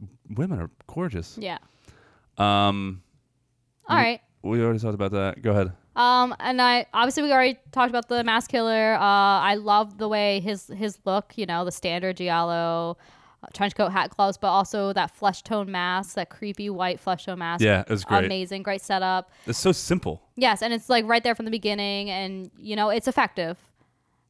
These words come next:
Speaker 1: Yeah,
Speaker 2: I,
Speaker 1: it's
Speaker 2: like, love
Speaker 1: creepy.
Speaker 2: it.
Speaker 1: Yeah.
Speaker 2: Um, and then, like, with, I've noticed with, like, these giallo films, there's, like, there's always, like, beautiful pops of red. So you have that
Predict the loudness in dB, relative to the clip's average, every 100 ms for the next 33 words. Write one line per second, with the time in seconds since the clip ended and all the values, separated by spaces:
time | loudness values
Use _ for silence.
0 | _ _ _ -2 2 2 2 2 2 2
1 | -2 0 0 0 -2 -2 0 0 -2 -6
2 | 2 4 4 4 4 2 -2 -18 0 2
3 | 2 _ _ _ _ _ 0 2 2 2
4 | 0 -2 -4 -4 -4 -6 -2 0 2 0
5 | -4 -2 -4 -4 -6 -6 -6 0 2 2
6 | 0 0 -2 -4 -4 -4 -4 0 0 0
7 | -2 0 -2 -4 -4 0 2 2 0